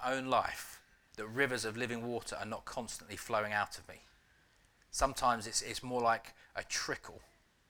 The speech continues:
or someone's turned off the tap. And Lord, I pray you would fill each and every one of us again,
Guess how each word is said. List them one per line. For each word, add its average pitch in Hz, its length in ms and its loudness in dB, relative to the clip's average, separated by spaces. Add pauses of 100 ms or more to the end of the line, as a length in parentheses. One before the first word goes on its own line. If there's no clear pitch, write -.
(600)
or - 100 -6
someone's 120 340 -2
turned 113 300 -2
off 104 120 -2
the 101 100 -12
tap. - 260 -2
And 104 100 -8
Lord, 131 140 2
I 127 60 6
pray 110 500 2 (380)
you 131 140 -4
would 123 120 -4
fill 131 280 -4
each 147 240 -4
and 120 80 -8
every 127 260 -4
one 135 240 -2
of 98 100 -2
us - 260 -8
again, 101 320 -4